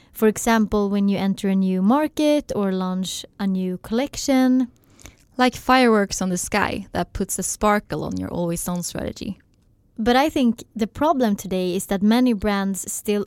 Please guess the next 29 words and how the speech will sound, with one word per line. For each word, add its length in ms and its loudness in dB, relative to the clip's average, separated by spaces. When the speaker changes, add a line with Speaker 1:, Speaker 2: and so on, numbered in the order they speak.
Speaker 1:
only 340 0
do 320 2
the 80 -2
fireworks. 960 -4
And 520 0
with 280 -4
this, 260 0
we 120 2
mean 480 0
they 180 -4
have 180 -2
a 40 -2
short-term 680 -2
effect. 680 -10
It's 180 -8
like 180 -2
this 140 -4
wow 440 0
feeling 520 -6
when 140 -6
the 80 -10
fireworks 600 -8
are 180 -10
on, 300 -4
but 140 -10
then 240 -4
two 220 2
minutes 380 2
later, 540 2